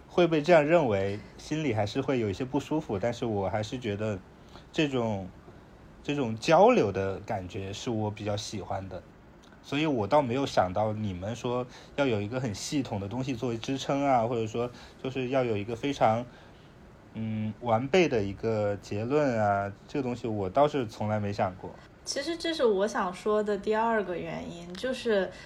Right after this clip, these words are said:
Speaker 2: 因为刚刚你也说了，我们大家其实在表达自己观点的时候，
Speaker 1: 嗯。
Speaker 2: 好像翻来覆去就是那几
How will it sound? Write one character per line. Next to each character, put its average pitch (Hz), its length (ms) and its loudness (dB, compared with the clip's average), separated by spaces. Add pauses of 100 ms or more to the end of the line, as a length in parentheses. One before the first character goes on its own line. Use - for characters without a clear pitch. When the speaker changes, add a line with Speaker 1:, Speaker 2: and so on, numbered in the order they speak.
(180)
Speaker 2:
因 247 160 -4
为 254 120 0
刚 240 180 0
刚 233 160 0
你 208 140 -2
也 190 180 -6
说 185 480 -4
了， 160 100 -6 (160)
我 202 140 -4
们 196 160 -2
大 233 140 0
家 233 220 0
其 214 220 -6
实 196 220 -4 (220)
在 196 580 2 (380)
表 - 180 0
达 180 160 -4
自 185 160 -8
己 196 100 2
观 196 300 -2
点 202 240 -4
的 214 100 -12
时 190 140 -12
候， 180 320 -6
Speaker 1:
嗯。 - 60 -6
Speaker 2:
好 190 120 -8
像 208 220 -2
翻 208 220 2
来 185 180 0
覆 196 240 -8
去 190 260 -6
就 190 220 -4
是 180 340 -6 (260)
那 202 160 0
几 190 200 -8